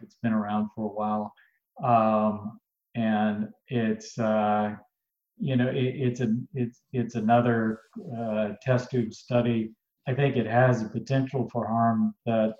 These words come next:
any antibiotics do. Like, e-, e-,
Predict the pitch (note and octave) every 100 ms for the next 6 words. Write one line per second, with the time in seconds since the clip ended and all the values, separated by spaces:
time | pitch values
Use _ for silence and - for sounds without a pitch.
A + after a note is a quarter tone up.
0 | _ B2 D#3 A#2+ G#2+ G#2 G2 G#2 A2 A2
1 | G#2+ A#2 A2 A#2+ A#2 A2 G#2+ - _ _
2 | _ - A2+ G#2+ - - C3+ C3 - B2+